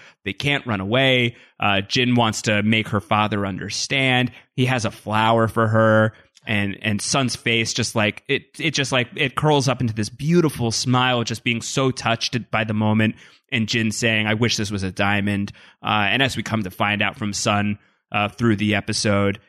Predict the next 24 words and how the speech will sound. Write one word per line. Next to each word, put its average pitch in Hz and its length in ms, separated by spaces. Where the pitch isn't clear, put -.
like, 143 140
it, 165 100
she 180 160
doesn't 175 240
need 175 260
the 107 60
diamond. 87 440
That's 147 180
not 160 100
what - 100
she 101 120
wants. 98 320
She 165 100
wants 160 300
this 170 200
stuff. 87 320
She - 140
wants 135 260
the 139 100
flower 135 500
from, 104 340
from 92 200
Jin. 82 320
Um, 101 580